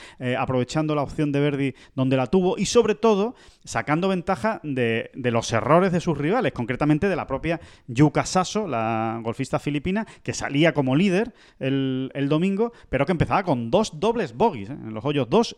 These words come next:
y tres, dos dobles bogies seguidos. Entonces, claro, desaparecía del mapa y se quedaba con una ventaja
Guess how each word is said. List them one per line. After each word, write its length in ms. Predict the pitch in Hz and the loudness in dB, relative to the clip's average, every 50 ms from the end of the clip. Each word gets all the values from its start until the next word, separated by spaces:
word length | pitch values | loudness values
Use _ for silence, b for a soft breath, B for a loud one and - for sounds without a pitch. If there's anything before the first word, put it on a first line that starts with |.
| _ | _
y 140 | - 139 131 | -6 -6 -2
tres, 380 | - 185 190 156 - - - - | 0 2 2 2 0 -2 -12 -16
dos 240 | 180 151 120 143 147 | -14 -8 -6 -4 -2
dobles 240 | 160 160 160 151 135 | 0 0 0 0 0
bogies 280 | 160 165 190 196 - b b b b b b | -2 -2 -2 -4 -8 b b b b b b
seguidos. 520 | - - - 127 135 190 226 165 117 95 92 | -14 -2 0 0 2 2 0 -2 -2 -6 -6
Entonces, 220 | 98 104 131 131 131 | -4 -2 -2 -2 -2
claro, 180 | 156 165 - | -4 -4 -4
desaparecía 640 | - 107 - - 107 95 113 104 98 92 - 131 131 | -6 -8 -4 -4 -4 -4 -4 -6 -6 -6 -4 -2 -2
del 120 | 135 139 | -2 -2
mapa 320 | 143 151 160 156 - 180 147 | -2 -4 -4 -2 -2 -4 -4
y 60 | 147 | -4
se 160 | - - 127 | -8 -10 -12
quedaba 220 | 117 120 123 123 131 | -10 -6 -6 -6 -6
con 160 | 127 131 127 | -6 -8 -8
una 140 | 131 135 131 | -6 -6 -6
ventaja 500 | 127 117 107 - - - - 147 143 | -6 -8 -6 -8 -8 -6 -4 -6 -6